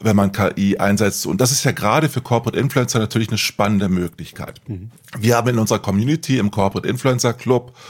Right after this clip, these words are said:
Speaker 1: auf LinkedIn nachgefragt und tolle Antworten erhalten. Unter anderem von Rufen Carsten, der sagt halt, wir müssen doch nicht jeder jetzt K-I-Bilder nutzen, um LinkedIn zu bebildern.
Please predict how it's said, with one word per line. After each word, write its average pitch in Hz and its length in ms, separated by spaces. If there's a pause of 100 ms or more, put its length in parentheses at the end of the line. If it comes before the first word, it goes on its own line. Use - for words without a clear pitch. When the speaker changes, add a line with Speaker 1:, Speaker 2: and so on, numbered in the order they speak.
(320)
Speaker 1:
auf 113 240
LinkedIn 107 420
nachgefragt 127 880
und 107 360 (200)
tolle 170 240
Antworten 110 480
erhalten. 85 640 (560)
Unter 147 320
anderem 127 380
von 110 340
Rufen 107 460
Carsten, 110 560
der 120 140
sagt 117 280
halt, 117 280 (180)
wir 127 140
müssen 160 200
doch 156 80
nicht - 300
jeder 131 520
jetzt 95 460
K-I-Bilder 98 800
nutzen, 101 400
um 101 180
LinkedIn 110 400
zu 90 180
bebildern. 90 560